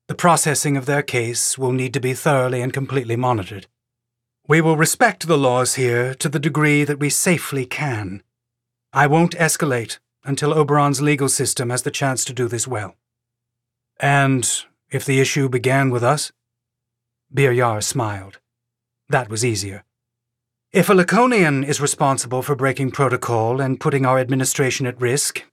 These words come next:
either now or in the future, we will execute them publicly. Laconian standards are absolute." "Understood, sir," Overstreet said, as if Biryar hadn't simply restated a policy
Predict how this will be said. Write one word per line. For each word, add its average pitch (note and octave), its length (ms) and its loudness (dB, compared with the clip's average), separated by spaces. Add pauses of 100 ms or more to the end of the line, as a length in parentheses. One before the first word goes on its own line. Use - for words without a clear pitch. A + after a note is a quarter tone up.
(160)
either B2+ 280 -2
now C#3 400 4
or D3 340 4
in D#3 60 0
the D3+ 180 -2
future, C3+ 360 -2 (640)
we C#3+ 80 4
will D3+ 140 2
execute D#3+ 420 -2
them D#3+ 120 -2
publicly. G#2+ 520 -6 (760)
Laconian D3 460 2
standards D3 520 2
are C3 260 0
absolute." A#2 440 -6 (1040)
"Understood, C#3 440 2
sir," G#2+ 300 -4 (320)
Overstreet B2 480 0
said, A2 340 -6 (400)
as D#3+ 160 4
if F3+ 160 2
Biryar D#3 640 4
hadn't D3+ 340 0 (140)
simply C3+ 380 0
restated D#3 640 0
a B2 200 -6
policy A#2+ 460 0